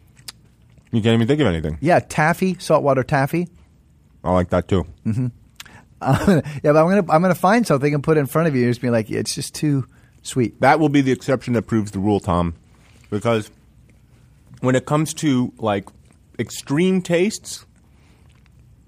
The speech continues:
Speaker 1: extremely
Speaker 2: But a
Speaker 1: sweet
Speaker 2: man has to pick. Like, you have to, you know, you have to like some, I can't believe that you like everything that's sweet. That
Speaker 1: Uh,
Speaker 2: makes no sense to me.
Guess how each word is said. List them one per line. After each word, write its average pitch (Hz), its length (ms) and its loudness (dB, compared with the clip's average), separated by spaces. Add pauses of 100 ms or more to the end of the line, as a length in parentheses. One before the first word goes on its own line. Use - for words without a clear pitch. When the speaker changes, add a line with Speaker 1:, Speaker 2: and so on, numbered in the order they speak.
(120)
Speaker 1:
extremely 160 560 -2
Speaker 2:
But 190 80 4
a 220 40 4
Speaker 1:
sweet 208 80 6
Speaker 2:
man 262 220 6
has 214 200 8
to 165 80 0
pick. - 320 4
Like, 135 160 4
you 196 100 6
have 214 120 4
to, 147 200 4 (540)
you 220 140 2
know, 165 100 2
you 160 120 0
have 175 100 -2
to 165 100 2
like 147 280 2
some, 143 440 0 (440)
I 143 120 0
can't 190 240 2
believe 175 140 2
that 147 60 2
you 139 100 4
like 143 180 4
everything 143 260 2
that's 113 160 -4
sweet. 151 400 -2 (380)
That 135 100 0
Speaker 1:
Uh, 156 40 2
Speaker 2:
makes 160 140 -2
no 165 80 2
sense 180 280 0
to 107 80 -4
me. 98 140 -10